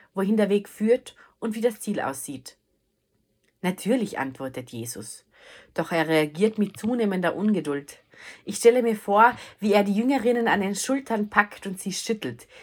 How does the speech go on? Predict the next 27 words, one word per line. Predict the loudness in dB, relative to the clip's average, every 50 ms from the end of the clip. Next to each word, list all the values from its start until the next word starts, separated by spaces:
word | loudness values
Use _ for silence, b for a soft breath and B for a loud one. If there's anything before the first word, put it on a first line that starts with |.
| B B B B B B -2
„Ich | -2 -2 -2 -10 -6 _
bin, | 2 4 4 4 2 0 -4 -12 b b b b b b b _
ich | 2 2 2 0 -2
bin | 0 0 0 4 4
doch | 4 4 4 0
da. | 2 4 4 6 6 6 4 4 0 b b b b b _ _ _
Ihr | 4 4 4
seht | 4 0 -2 -2 -2 -2 -4 -4 -4
mich, | -4 -4 -4 -4 -10 -16 B B B B B
ihr | 2 2 2 2
kennt | -2 -8 -4 -2 -2 -2 -2 -4 _
mich, | -8 -8 -8 -10 -12 B B B B B
ihr | -4 0 2
erlebt | 4 4 4 2 0 0 -2 -4 -8 _
mich, | -10 -10 -10 -10 -16 _ _ _ _ _ _
ihr | -6 -6 -4
spürt | -4 -8 -8 -8 -6 -4 -4 -4 -4 -4
meine | -2 0 0 0
Liebe | 0 -2 -4 -6 -4 -4 -4 -4 -4 -6
und | _ -8
meine | -8 -6 -6 -6 -4
Anwesenheit. | -4 -4 -2 -2 -4 -4 -6 -6 -10 -12 -10 -10 -10 -10 -14 -20 -20 _ _ _ _
Warum | _ -4 -2 0 0 -2 -2 -4 -6 -8
reicht | -4 -4 -2 -2 -4 -4 -8 -10 -10
euch | -10 -10 -10
das | -12 -14 -14 -14 -14
nicht?“ | -14 -16 -16 -18 _ _ _